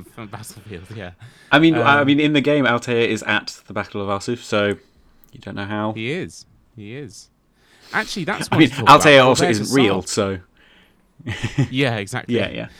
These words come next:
Speaker 1: Um, but Robert de Saab, the main bad guy, he was the Grand Master of the Knights Templar.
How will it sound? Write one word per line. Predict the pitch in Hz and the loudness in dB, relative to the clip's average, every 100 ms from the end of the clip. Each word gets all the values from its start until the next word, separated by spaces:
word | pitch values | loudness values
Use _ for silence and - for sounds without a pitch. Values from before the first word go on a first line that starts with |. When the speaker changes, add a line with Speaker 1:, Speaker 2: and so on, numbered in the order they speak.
| - - - | -20 -20 -4
Speaker 1:
Um, | 131 131 | -2 -2
but | 147 135 | -6 -8
Robert | 156 151 208 214 | -6 -2 -2 -4
de | 170 | -6
Saab, | 190 170 123 | -6 -6 -6
the | 127 | -6
main | 147 180 160 | -4 -4 -4
bad | 151 160 143 | -4 -6 -8
guy, | 76 57 90 - _ _ _ _ | -14 -14 -16 -18 _ _ _ _
he | - 202 | -12 -12
was | 170 135 170 131 95 - - _ - | -10 -6 -4 -4 -6 -12 -16 _ -18
the | 120 | -6
Grand | 135 131 123 | -2 -2 -2
Master | 123 120 - | -6 -6 -12
of | 101 | -14
the | - | -10
Knights | 107 107 - | -8 -10 -10
Templar. | 127 120 - 87 | -12 -12 -16 -20